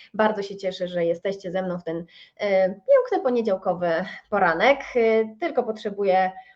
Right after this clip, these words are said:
mm, e, może być jakiś, e, e, e, like albo jakieś, e, serduszko, albo cokolwiek. Potrzebuję wiedzieć, czy jesteś ze mną, e, na żywo i czy mnie widać, czy słychać.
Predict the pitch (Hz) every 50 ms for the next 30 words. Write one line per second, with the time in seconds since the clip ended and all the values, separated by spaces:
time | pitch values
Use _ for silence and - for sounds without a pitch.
0 | _ _ - 196 202 202 202 196 190 190 185 180 185 180 175 175 185 - 254 285
1 | 277 277 233 233 220 220 208 - 202 190 - - - - - 190 196 175 156 -
2 | - 170 - - _ - - 170 135 131 - 175 - - - 185 190 190 196 190
3 | 185 190 - - - 170 165 165 165 165 165 160 160 156 - 160 147 - - -
4 | - 170 160 160 170 - - 180 175 180 180 175 - - - 156 147 123 - -
5 | 139 165 170 165 - 160 160 165 - 196 202 226 233 226 214 208 202 202 202 -
6 | - - - - - 269 311 302 - 294 247 240 247 233 214 202 220 233 233 226
7 | 226 220 220 214 214 - - - _ - 220 220 220 214 - - - 185 190 196
8 | 196 196 - 202 196 196 - - 180 190 175 170 170 165 160 156 165 160 - -
9 | 165 175 170 160 160 165 185 196 202 208 214 240 226 214 196 185 185 - 190 185
10 | 180 180 175 180 170 175 160 - - 185 175 - - 180 170 175 - -